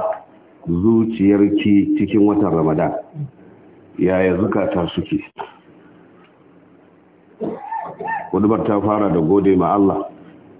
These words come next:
Godiya ta tabbata ga Allah, Ubangijin talikai. Bayinsa masu godiya, masu tuna shi suna gode masa. Muna salati tare da sallamawa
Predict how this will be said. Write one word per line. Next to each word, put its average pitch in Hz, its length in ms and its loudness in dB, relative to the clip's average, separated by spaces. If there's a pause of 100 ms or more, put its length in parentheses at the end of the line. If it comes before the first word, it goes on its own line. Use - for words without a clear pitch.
(140)
Godiya 101 320 2
ta 107 100 0 (120)
tabbata 101 320 0
ga 98 140 2 (100)
Allah, 104 320 4
Ubangijin 98 640 4
talikai. 101 680 2 (1500)
Bayinsa 107 680 2
masu 98 360 2
godiya, 101 580 4
masu 98 400 0
tuna 104 280 2
shi 98 200 0
suna 101 240 4
gode 95 400 4
masa. 92 280 0 (1080)
Muna 101 400 0
salati 104 500 0
tare 101 260 0
da 101 120 2 (140)
sallamawa 101 800 2